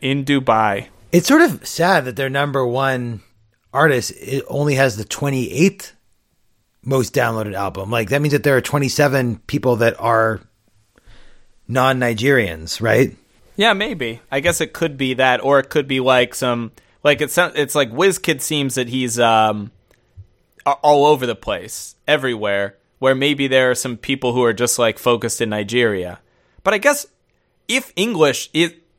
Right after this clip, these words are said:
Speaker 1: if everybody speaks English, like, that's pretty good. Like, the hip hop could just go, like, across
Speaker 2: Right, right.
Speaker 1: the ocean, no problem.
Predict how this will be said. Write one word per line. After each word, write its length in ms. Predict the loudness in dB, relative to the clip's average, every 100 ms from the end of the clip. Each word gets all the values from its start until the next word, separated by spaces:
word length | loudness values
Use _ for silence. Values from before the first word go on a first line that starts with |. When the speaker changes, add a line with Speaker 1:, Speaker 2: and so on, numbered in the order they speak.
| _ _ -8
Speaker 1:
if 140 | 0
everybody 360 | 2 2 0 -2
speaks 300 | -4 -6 -4
English, 300 | 0 0 0
like, 140 | 0
that's 160 | 0 0
pretty 280 | -4 -4 -4
good. 300 | 2 2 2
Like, 220 | -4 -2
the 80 | -2
hip 180 | 0
hop 220 | 2 2 0
could 100 | -8
just 160 | -6
go, 260 | 0 0 2
like, 400 | 0 0 -2 -8 _ -10
across 520 | -10 0 2 4 2
Speaker 2:
Right, 240 | 0 0 -4 _ _ _ _
right. 300 | -2 -2 -4
Speaker 1:
the 80 | 0
ocean, 420 | 2 2 -2 -6
no 140 | -4 -2
problem. 480 | 0 0 0 -4